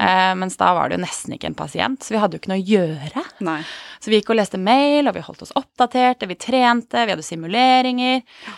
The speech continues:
Speaker 1: men vi visste liksom ikke helt hva vi ventet på, for vi så liksom bare bildene fra Italia, og det så bare helt ekstremt ut.
Speaker 2: Så det er litt sånn du går rundt og venter på dommedag,
Speaker 1: Ja, det
Speaker 2: og så er du
Speaker 1: ja.
Speaker 2: ikke helt sikker på, det høres jo helt
Speaker 1: Ja.
Speaker 2: absurd ut.
Speaker 1: Ja,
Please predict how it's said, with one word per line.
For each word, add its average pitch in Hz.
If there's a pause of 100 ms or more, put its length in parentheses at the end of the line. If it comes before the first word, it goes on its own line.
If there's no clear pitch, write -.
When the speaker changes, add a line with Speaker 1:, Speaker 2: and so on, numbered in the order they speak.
Speaker 1:
men 220
vi 226
visste 202
liksom 180
ikke 101
helt 87
hva -
vi 170
ventet 180
på, 220
for 208
vi 196
så 190
liksom 185
bare 165
bildene 165
fra 156
Italia, -
og -
det 90
så 95
bare 82
helt -
ekstremt -
ut. 240
Speaker 2:
Så -
det -
er 202
litt 208
sånn 190
du 185
går 170
rundt 160
og 165
venter 156
på 151
dommedag, 143
Speaker 1:
Ja, 269
det 269
Speaker 2:
og 196
så 196 (240)
er 156
du 202
Speaker 1:
ja. 196
Speaker 2:
ikke 165
helt 151
sikker 151
på, 151
det 170
høres 160
jo 214
helt 170
Speaker 1:
Ja. 240 (280)
Speaker 2:
absurd -
ut. -
Speaker 1:
Ja, 226